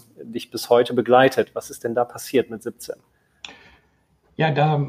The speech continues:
Speaker 2: ich war damals auf so einem Weg, äh, auf so, so ein bisschen zweigeteilt für mich halt. Ich hatte auf der einen Seite die Clique, da war ich halt drinne und, äh, ich wusste halt, es gibt so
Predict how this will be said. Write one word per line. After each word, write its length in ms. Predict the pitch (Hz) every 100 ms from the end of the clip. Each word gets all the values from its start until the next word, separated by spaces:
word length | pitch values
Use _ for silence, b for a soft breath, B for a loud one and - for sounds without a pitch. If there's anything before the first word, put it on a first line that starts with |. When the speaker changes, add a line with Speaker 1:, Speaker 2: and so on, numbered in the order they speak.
| - -
Speaker 2:
ich 160 | - 156
war 100 | 160
damals 360 | 175 190 170
auf 240 | 165 151 -
so 180 | 151
einem 420 | 151 147 135 113 120
Weg, 460 | 160 220 - -
äh, 60 | 196
auf 540 | 185 175 165 165 143
so, 120 | 147
so 80 | 131
ein 60 | 135
bisschen 340 | 151 151 131
zweigeteilt 840 | - 123 165 190 175 170 165 180 -
für 180 | - 123
mich 300 | 139 196 180
halt. 260 | 170 170
Ich 80 | -
hatte 180 | 139 127
auf 120 | 127
der 120 | 123
einen 160 | 135 139
Seite 300 | 139 135 123
die 160 | 120
Clique, 640 | - 151 175 196 180 175 170
da 160 | 139 135
war 160 | 131
ich 140 | 131 127
halt 180 | 127
drinne 540 | - 151 170 160 151 139
und, 360 | 127 127 -
äh, 420 | 127 123 120 123 120
ich 180 | 117 -
wusste 580 | 127 - 117 147 - 135
halt, 200 | 135 123
es 120 | -
gibt 220 | 123 -
so 380 | - 131 127 -